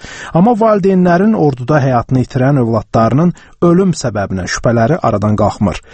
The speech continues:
Bu yaxınlarda hətta bir valideyn əskərlərin öldürülüb daxili orqanların satılması iddiası ilə çıxış eləmişdi.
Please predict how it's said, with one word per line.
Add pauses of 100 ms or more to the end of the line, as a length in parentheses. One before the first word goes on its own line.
(220)
Bu
yaxınlarda
hətta
bir
valideyn
əskərlərin
öldürülüb
daxili
orqanların
satılması
iddiası
ilə
çıxış (100)
eləmişdi.